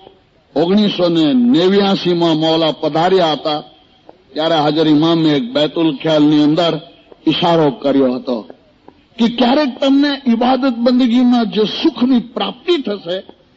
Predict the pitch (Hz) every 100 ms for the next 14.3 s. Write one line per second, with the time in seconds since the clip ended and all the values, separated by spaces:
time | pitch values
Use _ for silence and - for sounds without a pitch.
0 | _ _ - _ _ - 285 320 359 349
1 | 320 349 349 320 320 254 214 220 311 359
2 | 277 254 220 202 - 180 185 156 202 220
3 | 233 220 165 165 214 269 277 294 302 302
4 | 311 311 294 311 330 302 233 - _ -
5 | - _ _ _ _ - 285 339 392 381
6 | 339 349 330 311 302 285 285 220 254 254
7 | 240 262 262 254 247 247 226 156 190 220
8 | 311 302 208 190 151 - - _ _ _
9 | - 180 220 202 220 214 190 202 190 -
10 | - - 185 220 208 190 185 202 190 -
11 | 180 170 147 160 175 233 240 170 143 -
12 | - _ _ _ _ - - _ _ -
13 | 254 160 262 330 - 285 302 294 262 269
14 | 269 233 233